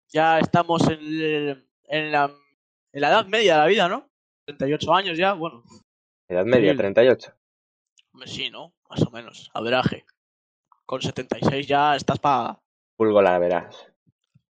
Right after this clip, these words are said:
Speaker 1: Claro. Bueno, ¿qué tal estás, Miguel?
Speaker 2: Pues muy bien, ¿qué tal tú?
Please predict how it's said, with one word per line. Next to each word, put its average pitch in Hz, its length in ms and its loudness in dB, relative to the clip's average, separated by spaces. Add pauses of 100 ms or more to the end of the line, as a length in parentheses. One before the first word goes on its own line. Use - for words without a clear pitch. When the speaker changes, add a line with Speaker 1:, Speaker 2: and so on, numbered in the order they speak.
(120)
Speaker 1:
Claro. - 180 -14 (960)
Bueno, 160 300 -4 (840)
¿qué 254 140 2
tal 202 220 4
estás, 175 240 0
Miguel? 233 320 -2 (640)
Speaker 2:
Pues 107 160 0
muy 123 120 6
bien, 131 320 2
¿qué 110 140 -2
tal 104 160 4
tú? 143 240 -2